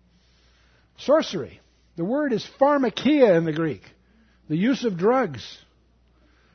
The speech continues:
The drug industry is the largest constituency of any of the lobbyists in Washington, D C. And I won't go down this path. Anybody that know any good doctors can chase into this one.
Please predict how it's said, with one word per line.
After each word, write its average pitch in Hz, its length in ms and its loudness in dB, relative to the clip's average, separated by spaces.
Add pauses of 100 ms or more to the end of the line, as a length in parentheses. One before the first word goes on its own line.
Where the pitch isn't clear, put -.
(580)
The 139 100 -20
drug 175 340 -6 (100)
industry 185 420 -6
is 160 100 -6
the 151 80 -8
largest 180 420 -4
constituency 185 800 -6
of 165 180 -4
any 233 320 2
of 147 80 0
the 160 80 0
lobbyists 156 500 0
in 147 140 -6
Washington, 143 480 -6
D 127 160 -10
C. 110 260 -18 (1000)
And 120 100 -10
I 127 40 -6
won't 147 180 -8
go 139 80 -6
down 143 240 -4
this 143 140 -8
path. 147 340 -6 (380)
Anybody 131 400 -10
that 120 140 -14
know 143 140 -8
any 139 120 -6
good 131 180 -8
doctors 143 420 -8
can 120 220 -14
chase 139 240 -10
into 147 140 -10
this 139 200 -12
one. - 100 -20